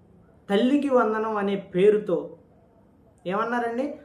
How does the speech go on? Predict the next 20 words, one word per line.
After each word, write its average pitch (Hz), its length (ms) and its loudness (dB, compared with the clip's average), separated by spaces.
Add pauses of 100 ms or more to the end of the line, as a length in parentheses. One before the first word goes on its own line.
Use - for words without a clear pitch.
(240)
ఆంక్షలు 226 680 -2
లేకుండా 196 480 -2
ఎంతమంది 180 760 -2
పిల్లలుంటే 170 680 -4
ఇంట్లో, 156 800 -4 (1000)
ఎంతమంది 208 600 -2
పిల్లలుంటే 190 640 2 (400)
ప్రతి 240 400 -2
ఒక్క 220 360 0
పిల్ల 202 680 2
యొక్క 214 240 -4
తల్లి 202 640 -4
ఖాతాలో 202 800 0 (300)
డబ్బులు 170 280 0
వేస్తామని 170 400 -6
చెప్పారండి. 127 580 -14 (1400)
మరి 214 240 0
ఎంతమందికి 226 600 -4
వేశారండి 220 460 -4
మండలంలో? 202 800 0